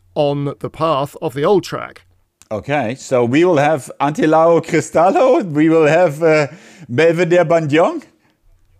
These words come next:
Speaker 1: The problem is now there is a, a regulated five meter height for corners,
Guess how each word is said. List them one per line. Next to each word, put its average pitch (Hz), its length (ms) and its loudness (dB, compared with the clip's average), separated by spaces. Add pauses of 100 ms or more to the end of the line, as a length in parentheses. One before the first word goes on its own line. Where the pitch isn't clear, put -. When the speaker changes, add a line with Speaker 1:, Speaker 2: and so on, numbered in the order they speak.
(380)
Speaker 1:
The 160 160 -2
problem 185 380 -2
is 147 240 0
now 139 260 -2
there 135 240 -2
is 135 140 -6
a, 131 300 -4
a 139 100 -10
regulated 127 680 -6
five 127 380 -10
meter 131 300 -12
height 131 380 -10
for 127 140 -16
corners, 120 640 -12